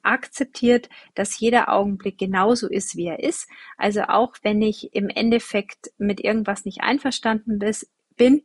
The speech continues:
ist es einfach das A und O, dass ich akzeptiere, dass es gerade so ist und dass ich's auch annehme. Der zweite Punkt ist, dass ich die Verantwortung übernehme. Das heißt, dass ich im Endeffekt,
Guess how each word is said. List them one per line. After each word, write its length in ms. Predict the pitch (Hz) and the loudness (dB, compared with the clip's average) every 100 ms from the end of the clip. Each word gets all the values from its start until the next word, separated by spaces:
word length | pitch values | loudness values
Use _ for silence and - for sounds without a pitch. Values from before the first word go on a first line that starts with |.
| - - - | -6 -20 -10
ist 180 | - 208 | -6 -6
es 160 | 214 - | -8 -6
einfach 360 | 180 190 202 | -6 -6 -8
das 380 | - 190 - - _ _ _ _ | -6 -8 -8 -14 _ _ _ _
A 240 | - 214 254 | 2 2 2
und 440 | - 214 202 - | -2 -6 -6 -6
O, 240 | 208 226 233 | -4 -2 -2
dass 260 | 202 202 | -4 -8
ich 220 | 202 - _ _ | -12 -18 _ _
akzeptiere, 840 | - 240 - - 247 - 220 220 214 | 0 0 -2 -8 -8 -6 -4 -2 -2
dass 240 | 190 196 | -4 -6
es 140 | - - | -10 -14
gerade 380 | - 165 175 185 | -6 -4 -4 -6
so 120 | - | -2
ist 280 | 240 240 - | -2 -2 -4
und 160 | 208 | -2
dass 140 | 190 190 | -2 -4
ich's 180 | 190 | -6
auch 160 | - - - - | -6 -6 -10 -4
annehme. 640 | 185 190 180 156 156 156 _ _ _ _ _ _ _ _ _ - - | 0 2 0 -2 -6 -12 _ _ _ _ _ _ _ _ _ -16 -4
Der 160 | 196 | -4
zweite 380 | - 214 269 359 | 0 0 2 0
Punkt 320 | - 262 262 | 0 0 0
ist, 280 | - 233 - - - - - | 0 -2 -4 -18 -20 -20 -2
dass 200 | 208 208 | -2 0
ich 180 | 214 - | -2 -4
die 140 | 190 | -6
Verantwortung 880 | - 196 - 214 233 233 233 233 226 | -4 -8 -2 0 2 0 -2 -2 -4
übernehme. 640 | - 226 233 226 233 254 302 _ - - - | -2 -2 0 2 2 2 0 _ -20 -20 -8
Das 320 | 202 - - | -8 -6 -2
heißt, 400 | 190 240 - - | 2 2 0 -4
dass 160 | 202 | -2
ich 220 | 190 196 - - - | -2 -6 -10 -20 -8
im 160 | 104 - | -4 -2
Endeffekt, 880 | 208 226 233 - 208 214 - - | 0 2 2 0 -2 -2 -10 -20